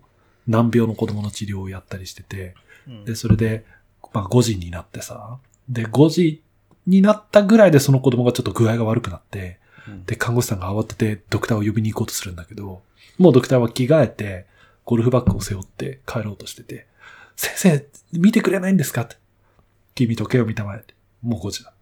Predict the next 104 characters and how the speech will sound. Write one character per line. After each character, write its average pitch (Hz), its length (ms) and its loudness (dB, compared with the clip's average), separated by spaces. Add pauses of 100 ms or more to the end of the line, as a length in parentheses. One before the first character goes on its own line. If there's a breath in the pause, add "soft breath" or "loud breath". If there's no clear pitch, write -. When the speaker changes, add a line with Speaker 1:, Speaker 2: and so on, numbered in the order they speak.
(640 soft breath)
Speaker 1:
僕 127 200 -2
は 151 300 4
時 127 140 -2
間 143 160 2
ま 147 80 0
で 113 80 -2
き - 100 -14
っ - 20 -20
ち - 120 -10
り 107 60 -10
と 113 60 -8
仕 - 120 -10
事 - 180 -14
を - 40 -12
し - 100 -14
た。 - 180 -20
こ 147 120 -4
っ - 40 -10
か - 80 -4
ら 143 80 -2
先 151 220 -2
は 135 260 0
夜 113 220 -4
勤 147 180 0
の 139 80 0
ド 127 100 -2
ク - 80 -8
タ 101 100 -10
ー - 40 -10
に、 135 280 -18 (140)
あ 104 160 -10
の、 98 100 -10 (180)
申 - 40 -10
し - 80 -6
送 - 160 -6
っ - 20 -16
て 107 100 -10
あ 92 40 -10
る 90 60 -16
か - 100 -18
ら - 60 -12
そ 123 140 -4
っ 127 40 -10
ち - 120 -8
に - 80 -4
聞 - 120 0
く - 120 -4
よ 92 80 -6
う - 40 -20
に」、 - 80 -20 (100)
み 113 100 -16
た - 100 -10
い 92 40 -12
な 95 40 -14
こ - 120 -18
と - 100 -14
言 113 60 -18
わ 113 60 -20
れ - 60 -20
て。 - 160 -20 (400 loud breath)
「先 - 260 -8
生 202 180 0
は 143 100 -2
主 170 180 2
治 247 160 6
医 - 20 4
で 170 120 0
し - 100 -6
ょ。 120 60 -14 (420 loud breath)
な 220 100 2
ん 233 40 2
で 233 80 4
見 220 100 6
て 240 80 2
く 208 80 0
れ 202 80 0
な 196 100 0
い 180 40 -4
ん 175 40 -8
で 190 80 2
す 180 80 -2
か？」 147 140 -2
み 135 100 -6
た 131 120 2
い 113 40 0
な 117 60 -6
こ 113 100 -10
と 110 120 -10
を - 20 -10
言 95 80 -12
っ - 20 -20
て、 135 440 0 (180)
で、 117 140 -4
そ - 120 -6
こ 156 120 2
で 151 160 8
な 143 100 6
ん 131 40 2
か 120 100 -6
こ - 260 -12 (160)
う、 - 20 2
な 160 100 8
ん 156 40 0
か、 107 220 2